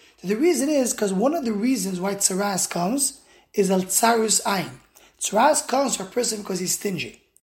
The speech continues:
So when a person wants to rectify the Oven of Tsaras,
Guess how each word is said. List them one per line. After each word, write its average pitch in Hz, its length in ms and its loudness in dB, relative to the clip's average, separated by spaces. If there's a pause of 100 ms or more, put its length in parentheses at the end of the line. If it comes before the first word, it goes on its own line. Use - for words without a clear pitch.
(560)
So - 220 2
when 208 100 6
a 196 60 0
person 285 320 0
wants 262 220 0
to 214 100 0
rectify 220 560 -2
the 175 120 -4
Oven 233 200 0
of 226 100 -6
Tsaras, 214 800 -2